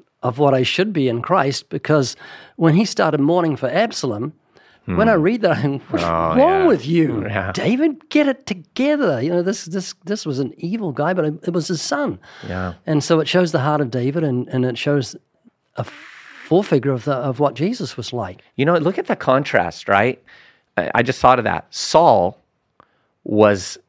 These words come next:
Speaker 2: about to kill his son Jonathan
Speaker 1: Right.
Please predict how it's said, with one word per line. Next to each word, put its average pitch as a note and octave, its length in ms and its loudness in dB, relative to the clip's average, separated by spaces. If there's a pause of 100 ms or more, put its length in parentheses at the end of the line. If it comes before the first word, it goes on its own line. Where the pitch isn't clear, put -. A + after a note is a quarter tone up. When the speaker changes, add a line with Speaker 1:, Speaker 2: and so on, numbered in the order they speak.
(160)
Speaker 2:
about B2 500 2
to C3 100 -6
kill A#2+ 440 2
his G#2+ 180 -2
son G#2 360 0
Jonathan G#2 600 2
Speaker 1:
Right. C3 300 -4